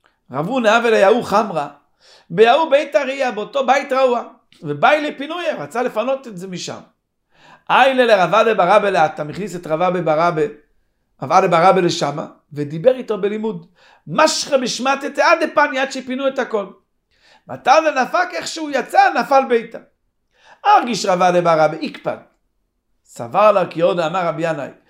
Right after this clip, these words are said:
לעולם אל יעמוד אדם במקום סכנה ויאמר, "עושים לי נס". שמא אין עושים לו נס.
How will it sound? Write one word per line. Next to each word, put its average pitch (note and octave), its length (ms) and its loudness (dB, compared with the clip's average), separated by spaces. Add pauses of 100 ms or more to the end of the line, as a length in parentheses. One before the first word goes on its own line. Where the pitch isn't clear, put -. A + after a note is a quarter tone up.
(300)
לעולם G#3+ 640 6
אל A3+ 120 -4
יעמוד G3+ 360 -4
אדם G#3 260 -4
במקום G3+ 280 -8
סכנה G3 420 0
ויאמר, G3+ 320 6
"עושים G3 320 -6
לי F#3 80 -12
נס". D#3+ 200 -10
שמא C4+ 240 -8
אין F4 140 -4
עושים D4 280 -12
לו C4 100 -2
נס. G#3+ 300 -10